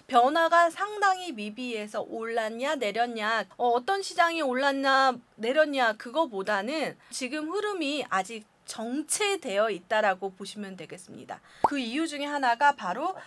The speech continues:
거래량 역대 최저. 거래가 안 되고 있습니다. 매매 거래가 안 되고 있어요. 어, 매매 거래가 안 됐던 이유는 두 가지로 볼 수가 있는데, 하나는 대출.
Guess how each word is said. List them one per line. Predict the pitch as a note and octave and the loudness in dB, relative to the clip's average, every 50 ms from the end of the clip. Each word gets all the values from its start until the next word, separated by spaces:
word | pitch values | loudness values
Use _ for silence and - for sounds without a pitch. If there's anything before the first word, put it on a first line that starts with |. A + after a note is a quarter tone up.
| - - - | -20 -20 -20
거래량 | - - A#3 A3 B3 C4+ E4 E4 D#4+ D#4 D#4+ E4 D#4 C4+ G3+ | -12 -6 0 2 2 4 4 2 2 4 4 2 2 0 -4
역대 | F3 F3 - _ _ _ - C#4 D#4 D#4 - _ | -4 -6 -6 _ _ _ 0 0 0 0 -2 _
최저. | - - - F4+ F#4 F#4 F#4 F4 - - G3+ D3+ D#3+ F3+ _ _ _ _ _ _ _ _ _ _ | -10 -10 -6 -6 -4 -6 -6 -6 -8 -6 -6 -6 -6 -8 _ _ _ _ _ _ _ _ _ _
거래가 | - - - B3+ D#4+ F4+ G#4 A4 A4 A4 F#4 | -18 -10 -4 0 0 2 2 4 8 8 8
안 | G3 E3+ G3+ G#3 | 8 8 4 0
되고 | C#4+ C#4+ D4 | -2 -2 -2
있습니다. | B3+ - - G3 F3+ E3+ F#3 E3+ D#3 D#3+ | -6 -6 -6 -8 -6 -4 -4 -4 -4 -4
매매 | F3 G3+ A3+ D4 E4+ A4 A#4 A4+ | -2 0 0 0 0 0 -2 -2
거래가 | - - G#3+ G#3+ A#3 A3+ A3 B3 A3 | -2 -2 -4 -2 -2 0 4 4 4
안 | D#3+ F3+ F#3+ | 4 2 -2
되고 | F#3 G#3 G#3+ G#3+ G3+ | -6 -8 -8 -8 -10
있어요. | F#3 - - E3 A#2+ G2 G#2+ - _ _ _ - - - - - - - | -12 -12 -12 -10 -10 -8 -8 -10 _ _ _ -20 -20 -20 -20 -18 -8 -4
어, | D#4 E4 C4+ | -2 0 4
매매 | A#3 A#3 C4+ E4 A4 A#4 | 6 6 6 6 4 2
거래가 | - - B3+ A#3 C4 D#4 E4 D#4 | 2 2 4 4 4 6 8 8
안 | A#3+ F#3 G3+ G#3+ | 8 8 6 2
됐던 | C#4+ D4 - - D4+ C#4+ B3+ | 0 0 2 2 2 2 2
이유는 | G#3+ F#3 F#3 F3+ F3+ G3+ C4+ F4 F#4 C#4+ G3+ E3+ | -4 -6 -6 -6 -4 -4 -2 0 0 0 0 -2
두 | G#3+ G#3 G#3+ | -4 0 6
가지로 | - F4 F#4+ G4 F#4 F#4+ F#4 F4+ D#4+ | 10 10 10 10 8 4 -4 -4 -4
볼 | B3+ A#3 A3 | -4 -6 -8
수가 | - - A#3 A3+ G#3+ F#3+ | -8 -8 -4 -2 -2 -2
있는데, | E3+ E3+ E3 D#3+ E3 - | -2 -4 -6 -4 0 0
하나는 | B3+ C#4 D#4+ E4 E4 D#4+ D#4+ E4 D#4 - | 2 2 2 0 -2 -4 -4 -6 -8 -10
대출. | - E3 D#3 E3 - - - - E3 - | -10 -12 -12 -12 -12 -14 -16 -14 -14 -16